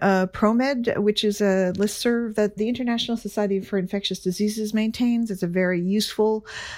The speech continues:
listserv for people who wanna stay up on infectious diseases. And I saw something that they pushed out late on December thirtieth. I read it December thirty-first and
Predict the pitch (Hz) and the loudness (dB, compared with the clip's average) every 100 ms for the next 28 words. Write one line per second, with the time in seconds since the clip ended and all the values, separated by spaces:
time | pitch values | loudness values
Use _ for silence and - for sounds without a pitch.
0 | - 190 208 - 208 208 185 220 202 196 | -8 -2 -2 0 -2 0 -2 -2 0 0
1 | 190 185 185 175 - - - 190 185 185 | 0 2 0 -2 -4 -4 0 2 2 0
2 | 175 180 175 185 - 180 180 180 220 226 | 0 0 0 -2 -2 -4 -2 -2 0 0
3 | 202 185 190 185 180 - 175 175 127 - | 0 0 0 0 0 2 2 2 -2 -8
4 | - 226 220 226 - 208 202 190 175 180 | -2 0 0 0 0 -2 0 -2 0 -4
5 | - - - - - - 190 196 202 - | -8 -18 -16 -18 -18 -2 0 4 2 4
6 | 202 - 185 175 170 - - - _ _ | 0 2 2 2 0 -6 -8 -16 _ _
7 | - - - 190 196 226 - - 185 185 | -20 -14 -2 4 6 4 2 0 2 2
8 | 185 185 190 175 180 - 196 190 190 185 | 0 0 0 0 -2 2 2 4 2 0
9 | - - - 180 180 185 180 - 190 185 | -6 -12 -2 0 2 0 -2 -4 -2 0
10 | 185 - 175 180 - 175 175 - - 151 | 0 0 0 -2 0 -2 -2 -4 -4 -2
11 | 147 135 131 | -2 -6 -8